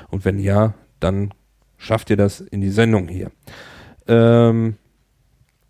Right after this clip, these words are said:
aber wie gesagt, ich werde dafür kein Geld nehmen und ich werde, äh, auch keine Werbung machen. Ich werde, ähm, ich mache das aus reinem Spaß, ohne dabei etwas zu verdienen.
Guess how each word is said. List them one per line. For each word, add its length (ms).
aber 240
wie 80
gesagt, 460
ich 180
werde 360
dafür 380
kein 280
Geld 280
nehmen 380
und 220
ich 160
werde, 380
äh, 240
auch 160
keine 300
Werbung 360
machen. 380
Ich 240
werde, 440
ähm, 460
ich 120
mache 120
das 180
aus 240
reinem 240
Spaß, 580
ohne 480
dabei 520
etwas 560
zu 180
verdienen. 500